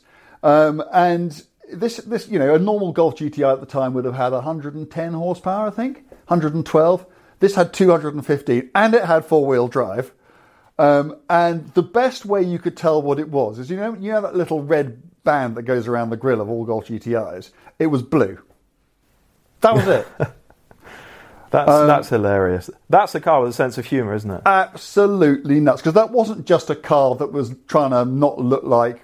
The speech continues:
Speaker 1: what it was. It was a car that was actually trying to look like even less than the sort of standard thing. And it was, oh,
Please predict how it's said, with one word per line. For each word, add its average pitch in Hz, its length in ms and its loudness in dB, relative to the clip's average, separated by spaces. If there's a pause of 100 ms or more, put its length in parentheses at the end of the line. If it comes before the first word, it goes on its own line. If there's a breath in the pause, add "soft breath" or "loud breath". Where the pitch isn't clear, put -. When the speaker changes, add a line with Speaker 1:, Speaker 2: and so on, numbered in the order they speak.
Speaker 1:
what 123 220 0
it 117 100 -6
was. 113 260 0
It - 120 -6
was 147 120 -2
a 151 60 -10
car 165 200 0
that - 40 0
was 131 100 -6
actually 127 200 -8
trying 139 180 -2
to 127 60 -6
look 143 200 -2 (160 loud breath)
like 139 240 0 (160 loud breath)
even 180 380 -2
less 156 380 -2
than 135 340 -2
the 139 140 -2
sort 147 240 -4
of 156 80 -10
standard 160 420 -2
thing. 107 120 -12
And 127 140 -6
it 139 80 -8
was, 135 260 -8
oh, 104 260 -10